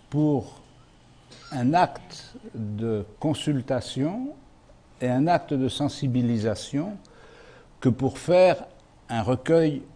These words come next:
exhaustif de tout ce qui pouvait être dit. Ce sont les trois nouveautés. La vieille nouveauté, c'est le sujet.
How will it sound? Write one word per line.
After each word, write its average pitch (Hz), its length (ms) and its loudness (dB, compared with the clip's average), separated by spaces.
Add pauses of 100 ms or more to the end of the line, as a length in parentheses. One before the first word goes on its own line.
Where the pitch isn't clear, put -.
(140)
exhaustif 131 800 0
de 107 140 -4
tout 127 180 -4
ce - 80 -10
qui - 100 -8
pouvait 127 380 0
être 131 320 -2
dit. 80 240 -6 (340)
Ce - 140 -20
sont 180 160 -2
les 170 140 4
trois 170 260 2
nouveautés. 135 640 0 (560)
La 151 140 8
vieille 185 260 8
nouveauté, 175 640 6
c'est - 300 0
le 131 100 4
sujet. 120 500 -2